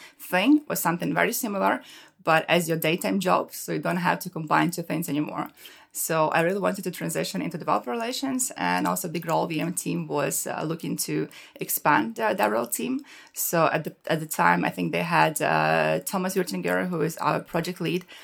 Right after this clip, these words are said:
and Oleg Shalayev as developer advocate,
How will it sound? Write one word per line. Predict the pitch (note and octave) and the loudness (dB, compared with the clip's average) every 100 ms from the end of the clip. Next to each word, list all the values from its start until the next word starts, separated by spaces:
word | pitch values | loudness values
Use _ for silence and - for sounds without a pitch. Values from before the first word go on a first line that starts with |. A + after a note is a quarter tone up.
| - - | -20 -4
and | D3 D#3 D#3 - | 2 4 4 4
Oleg | E3+ F3 | 2 2
Shalayev | - E3 D#3 D#3+ | -2 2 4 4
as | E3 | 0
developer | D#3 D#3+ - - | 0 2 2 2
advocate, | - F#3 F3 F#3 F#3 - | -2 -2 -2 -2 0 0